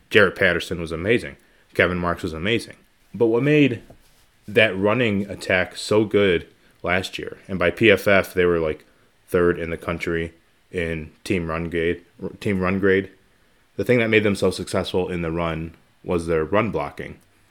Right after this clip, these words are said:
And as a team, they were number one in the nation by P F F. And that's not just to do with the guys that, you know, play from tackle to tackle, or even the tight ends that are just outside. The wide receivers had to get on that too. Antonio Nunn was a,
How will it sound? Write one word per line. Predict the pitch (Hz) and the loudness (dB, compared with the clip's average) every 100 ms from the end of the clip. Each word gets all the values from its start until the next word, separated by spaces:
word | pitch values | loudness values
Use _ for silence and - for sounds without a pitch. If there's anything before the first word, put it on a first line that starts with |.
| _ | _
And | 101 98 | -2 2
as | 90 | 2
a | 87 | -2
team, | - 107 104 | -4 -2 0
they | 90 | 0
were | 85 85 | 0 0
number | 85 80 | -2 -4
one | 82 80 | -4 -6
in | 78 | -6
the | |
nation | 80 87 85 71 | -4 -4 -6 -10
by | 71 | -10
P | - - | -10 -10
F | - - | -12 -16
F. | - - _ _ _ _ _ _ _ _ _ _ - | -16 -20 _ _ _ _ _ _ _ _ _ _ -4
And | 104 113 | 2 4
that's | 120 - | 4 2
not | 117 85 | 0 0
just | - 95 - | 0 0 -2
to | 85 | -2
do | 107 104 87 | 2 2 2
with | 80 - | 0 -4
the | 80 | -4
guys | 82 82 78 | -2 -2 -2
that, | 80 76 71 - _ | -4 -4 -6 -12 _
you | 90 | -8
know, | 78 71 82 _ _ _ _ | -6 -8 -14 _ _ _ _
play | - 85 | -2 -2
from | 87 78 | -4 -4
tackle | 95 85 85 | -2 -2 -4
to | 78 | -10
tackle, | - 92 - - - _ _ _ _ _ _ | -2 -2 -2 -8 -14 _ _ _ _ _ _
or | 101 92 | 0 2
even | 92 85 82 | 2 0 -4
the | 80 | -8
tight | - 85 87 | -4 -2 0
ends | 92 82 | -2 -2
that | 87 | -2
are | 82 | -2
just | - - 78 | -2 -6 -8
outside. | - - 82 73 - _ _ _ _ | -10 -6 -4 -6 -10 _ _ _ _
The | 90 | -2
wide | 95 156 | 0 0
receivers | 117 - 110 90 | 0 0 -2 0
had | 92 82 | -2 -2
to | 82 | -4
get | 85 | -4
on | 80 78 | -4 -8
that | 76 | -12
too. | - 95 82 | -6 -6 -2
Antonio | 92 90 117 127 113 | -4 -2 -2 0 0
Nunn | 92 120 92 | 0 -2 -2
was | 82 | -4
a, | 82 | -4